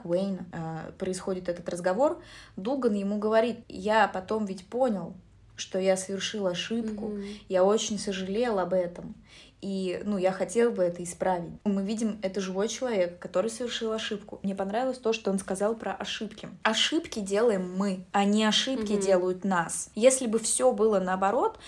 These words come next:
Speaker 1: то все вокруг были бы по уши в дерьме. И такие козлы, как мы с тобой,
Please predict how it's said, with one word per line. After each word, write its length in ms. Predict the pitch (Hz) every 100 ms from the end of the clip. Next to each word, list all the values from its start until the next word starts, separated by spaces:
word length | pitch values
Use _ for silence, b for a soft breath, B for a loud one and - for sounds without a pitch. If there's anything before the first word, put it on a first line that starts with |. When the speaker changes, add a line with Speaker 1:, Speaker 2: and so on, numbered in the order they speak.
| B -
Speaker 1:
то 80 | 208
все 320 | - - 294
вокруг 460 | 220 208 262 269
были 240 | 208 262 254
бы 100 | 196
по 260 | - 214
уши 220 | 269 - 214
в 80 |
дерьме. 540 | 180 196 202 214 196 185 B B -
И 60 |
такие 340 | 196 196 285 -
козлы, 340 | 208 196 214
как 220 | 226 202 214
мы 80 |
с 60 | 202
тобой, 440 | - 190 262 311